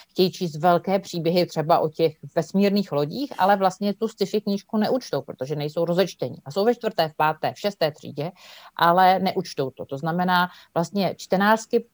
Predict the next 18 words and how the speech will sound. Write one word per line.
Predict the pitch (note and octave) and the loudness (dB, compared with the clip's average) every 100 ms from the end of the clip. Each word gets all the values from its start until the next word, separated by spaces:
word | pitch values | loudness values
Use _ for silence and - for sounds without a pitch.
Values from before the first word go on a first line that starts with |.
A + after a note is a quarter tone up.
| - | 0
pro | F#3 | 2
ně | G3 G#3 | 4 2
vhodné | F3 F#3 F3 G3+ G#3 | 0 -2 0 0 0
jsou | A3 | -2
knížky | G#3 F#3+ - G#3+ | -2 -6 -4 -2
tematicky, | G3 F3 F#3+ G3 - A3+ G3 - _ - | 2 2 2 -2 -4 -2 -2 -4 _ -2
ale | G3 A3 | 2 2
nezajímavé. | G3+ G3 E3 C3 B2 - - | 4 4 4 0 -8 -10 -6
Takže | D3+ F3 | -4 -2
ten | A3 C#4+ | -4 -6
komiks | - A3 B3 - | -2 0 0 -2
je | A#3 | -2
takový | A3 A#3 A#3 | -2 0 2
způsob, | F3+ - - G#3+ G#3 A#3 G3+ | 0 -6 -14 -10 0 0 0
jak | F#3 | -4
znova | F3 G3+ G#3 A3 G#3+ | 0 2 6 6 6
jako | F#3+ G#3+ G3 - - - - | 4 0 -2 -6 -20 -16 -10
nahodit. | C#3 E3 F3 A3 C#4+ | -2 0 2 0 -4